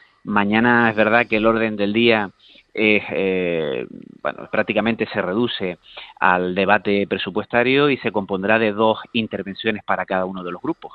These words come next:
Una primera intervención inicial, eh, rel-, relativa a las enmiendas al articulado, que ahí las defenderá las enmiendas del Grupo Socialista, el, el portavoz del Grupo Parlamentario, Chano Franquis, y un segundo debate, que es el de las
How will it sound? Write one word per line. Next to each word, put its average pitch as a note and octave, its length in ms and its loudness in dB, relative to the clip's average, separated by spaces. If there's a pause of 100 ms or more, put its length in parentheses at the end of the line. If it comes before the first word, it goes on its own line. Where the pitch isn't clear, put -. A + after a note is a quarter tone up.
(200)
Una F2+ 140 -14
primera F#2+ 560 -2 (400)
intervención G2 720 -6
inicial, A#2 800 -2
eh, - 140 -18 (220)
rel-, E2+ 280 -8
relativa E2+ 480 -2
a F#2 40 4
las F#2 140 0
enmiendas F#2 320 -2
al F#2 60 -2
articulado, F#2+ 520 0
que F#2 100 -6
ahí F2 140 -4
las F#2 160 -6
defenderá F2+ 580 -2 (480)
las E2+ 140 -10
enmiendas F#2 300 -2
del F2+ 80 -4
Grupo F#2 200 -4
Socialista, F2+ 580 -4
el, D#2 300 -6
el E2 180 -8
portavoz G#2 440 0
del F#2+ 100 -4
Grupo F#2+ 180 -4
Parlamentario, F2 880 -4
Chano F#2+ 220 -2
Franquis, B2+ 480 0 (420)
y D#3 540 4 (140)
un C#3+ 200 4
segundo A#2 380 2
debate, A#2 540 0 (240)
que F#2 220 -4
es F#2 120 -10
el F#2+ 120 -2
de F#2+ 80 0
las F#2 300 2